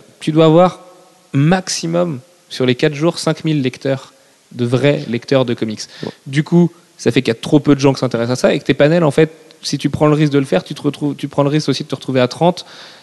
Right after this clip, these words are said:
Speaker 1: avec des mecs qui n'ont pas le droit de répondre parce qu'ils sont pas mandatés officiellement par Marvel, et du coup, euh, de se regarder en chien de faïence et de s'ennuyer.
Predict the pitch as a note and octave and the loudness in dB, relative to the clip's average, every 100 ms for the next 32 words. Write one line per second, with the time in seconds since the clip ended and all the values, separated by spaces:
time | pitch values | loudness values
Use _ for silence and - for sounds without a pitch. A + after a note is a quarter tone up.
0 | - B2 B2 C3+ D3 - C3 A#2+ C3+ C#3 | -4 -2 0 0 0 -2 -8 -2 0 2
1 | C3+ C3+ D3 C3+ A#2+ - A#2+ A#2+ B2+ B2+ | 0 -2 -4 -4 -6 -6 -4 -2 0 0
2 | B2 B2+ B2 B2+ C3 B2 A#2 B2 E3 E3+ | -2 -4 -2 -2 -2 -2 -2 0 0 0
3 | - - - B2+ C3 B2+ D#3+ D#3 B2+ C3 | -6 -20 -6 -2 0 0 6 6 6 0
4 | - C3 B2+ C3 - C3 C3+ D3+ D#3+ C3 | 0 -2 -2 -2 -4 -2 0 0 -2 -4
5 | C#3 C3+ C3 | -4 -4 -6